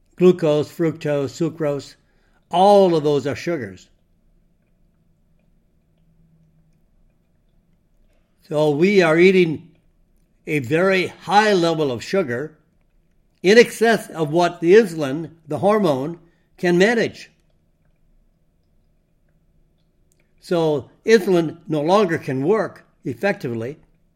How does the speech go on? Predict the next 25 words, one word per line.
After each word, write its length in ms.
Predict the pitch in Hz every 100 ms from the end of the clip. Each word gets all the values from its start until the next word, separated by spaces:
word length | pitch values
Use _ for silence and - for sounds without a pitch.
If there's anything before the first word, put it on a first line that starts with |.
| _ _ _ _ _ _ _ _ _ _ _ _ _ _ _ _ _
and 140 | - 143
that's 240 | 175 170
why 380 | 143 143 143 143
there 260 | 127 135 135
is 240 | 131 117
a 120 | 127
high 360 | - 156 170 180
blood 400 | 139 131 165 170
sugar 300 | 156 127 120
level. 340 | 117 98 92 _ _ _ _ _ _ _ _ _ _ _ _
When 140 | 135 135
the 80 |
doctor 420 | 127 156 180 180 175
examines 640 | 131 113 147 151 147 110
the 100 | 123
blood, 440 | 120 120 160 165 - _ _ _ _ _ _ _ _ _ _ 127
or 80 |
the 80 | 120
laboratory 640 | 117 147 156 156 147 143 131
examines 480 | 107 135 143 135
the 100 | 113
blood 400 | 107 117 135 139
for 140 | 151 147
the 120 | 135
doctor, 520 | 117 113 113 156 165